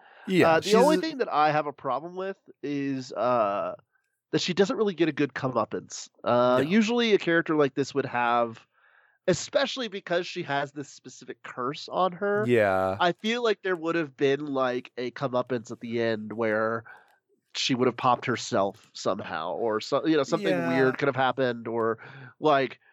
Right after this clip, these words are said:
Speaker 2: but she kinda just lands on the water and is like, "Oh no, I'm afraid of water." And,
Speaker 1: Yeah.
Speaker 2: like, that's the end of the movie, and it's kinda like, "Well, okay,
Speaker 1: I
Speaker 2: like, I don't know."
Speaker 1: It, this
Speaker 2: Um,
Speaker 1: definitely feels like an episode of Power Rangers,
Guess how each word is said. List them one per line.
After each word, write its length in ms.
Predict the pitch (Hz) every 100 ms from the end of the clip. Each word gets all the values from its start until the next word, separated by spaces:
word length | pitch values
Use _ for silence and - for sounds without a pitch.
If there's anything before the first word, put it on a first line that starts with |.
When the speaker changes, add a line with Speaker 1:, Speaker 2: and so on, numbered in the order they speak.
| _ -
Speaker 2:
but 120 | 170
she 120 | 233
kinda 220 | 220 254
just 180 | 220 196
lands 560 | 156 143 147 170 170 170
on 420 | 139 151 147 147
the 80 | 147
water 540 | 131 131 135 151 156
and 60 | 160
is 40 | 170
like, 120 | 226
"Oh 160 | 320 349
no, 200 | 370 311
I'm 80 | 320
afraid 300 | - 440 359
of 100 | 269
water." 340 | 415 453 330
And, 140 | 262
Speaker 1:
Yeah. 440 | 117 107 101 101 101
Speaker 2:
like, 160 | 101
that's 220 | 185 180 -
the 140 | 160
end 100 | 170
of 60 | 147
the 60 |
movie, 360 | 143 165 160 156
and 80 | 143
it's 100 | 135
kinda 160 | 160 160
like, 180 | 160 247
"Well, 560 | 381 370 349 208 123 262
okay, 580 | 294 - 220 226 247 254
Speaker 1:
I 80 | 202
Speaker 2:
like, 240 | 185 190 175
I 80 |
don't 180 | 190 202
know." 460 | 196 196 190 185 - _ - _ _ _ _ -
Speaker 1:
It, 200 | 180 226 147
this 160 | 147 147
Speaker 2:
Um, 60 |
Speaker 1:
definitely 320 | 143 139 240
feels 320 | 196 170 160 156
like 120 | 147
an 80 | 131
episode 360 | 123 - 135
of 80 | 110
Power 300 | - 104 107
Rangers, 640 | 110 117 123 135 139 135